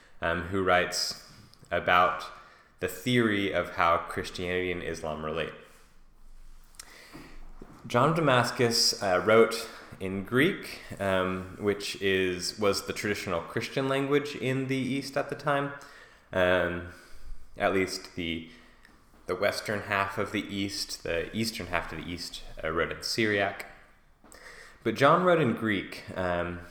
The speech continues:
so it was mostly going to be read by Christians. And so when John, um, who, again, like I said, was a high-ranking official,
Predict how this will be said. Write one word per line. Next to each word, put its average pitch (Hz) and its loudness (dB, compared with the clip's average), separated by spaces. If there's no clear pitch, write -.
so 92 6
it 92 6
was 92 2
mostly 127 0
going 104 0
to - -10
be 87 -6
read 90 2
by 82 -2
Christians. - -12
And 95 -6
so 95 2
when 107 0
John, 147 4
um, 92 0
who, 104 2
again, 104 4
like 90 2
I 110 2
said, 107 0
was - -4
a - 4
high-ranking 104 -2
official, - -2